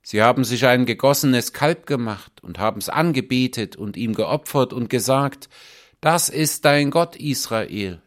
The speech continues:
der dich aus Ägyptenland geführt hat.‘“ Und der Herr sprach zu Mose: „Ich sehe, dass es ein halsstarriges Volk ist. Und nun lass mich,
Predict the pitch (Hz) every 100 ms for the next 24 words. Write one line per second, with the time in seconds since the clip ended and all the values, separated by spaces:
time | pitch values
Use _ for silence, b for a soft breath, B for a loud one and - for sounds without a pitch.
0 | _ 107 101 98 101 107 113 156 165 _
1 | 180 139 123 101 107 - 101 - 85 85
2 | _ _ _ _ _ _ _ _ _ _
3 | _ _ _ _ - 92 113 120 139 -
4 | - 120 120 - 120 107 110 107 95 87
5 | _ _ _ _ _ _ - 113 - 156
6 | 165 123 120 117 113 113 120 113 151 156
7 | - 123 117 120 107 - - 110 104 92
8 | 95 - - _ _ _ _ _ _ -
9 | 117 143 123 127 139 - 143 131 -